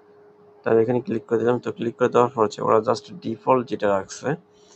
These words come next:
সেটা হচ্ছে আপনার Polygon, ঠিক আছে? So Polygon mainnet রাখছে ওরা ডিফল্ট। So আপনি চাইলে অন্যান্য mainnet সিলেক্ট করতে পারেন। তা আমি বলবো যে যা ডিফল্ট যেটা আছে সেটাকে আমরা চুজ করব। তো আমি এখানে just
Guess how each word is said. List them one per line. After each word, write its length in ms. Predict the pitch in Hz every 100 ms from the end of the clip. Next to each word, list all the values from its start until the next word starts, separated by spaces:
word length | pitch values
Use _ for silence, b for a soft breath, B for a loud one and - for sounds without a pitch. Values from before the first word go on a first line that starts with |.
| b b _
সেটা 200 | - 110
হচ্ছে 120 | 113
আপনার 220 | 110 120 107 110
Polygon, 420 | 107 104 101 101
ঠিক 180 | 143 254
আছে? 240 | - 110 110 _ _ _ _ _ _
So 240 | - - 107 104 104 104 120
Polygon 400 | 117 117 123 127 - 110
mainnet 320 | 110 110 110
রাখছে 320 | 107 98 -
ওরা 200 | 104 104
ডিফল্ট। 480 | 107 107 104 98 143 - _ _ _ _ _ _ _ _ - _ -
So 100 | 120
আপনি 200 | - 127
চাইলে 220 | 127 127
অন্যান্য 340 | 123 123 120
mainnet 400 | 113 110 107 107 - - - -
সিলেক্ট 360 | - 117 110 -
করতে 240 | 143 107
পারেন। 280 | 98 101 143 - b b b b b _ -
তা 60 | 120
আমি 500 | 120 127 131 143 127 117
বলবো 380 | 113 117 113
যে 220 | 110 107 110
যা 240 | 107 107
ডিফল্ট 380 | 107 110 123 117
যেটা 220 | 113 113
আছে 140 | 117
সেটাকে 460 | 113 107 110 107 110
আমরা 200 | 107 107
চুজ 240 | 104 104
করব। 340 | - 95 107 143
তো 120 | -
আমি 180 | 107 107
এখানে 240 | 104 117
just 240 | 113 110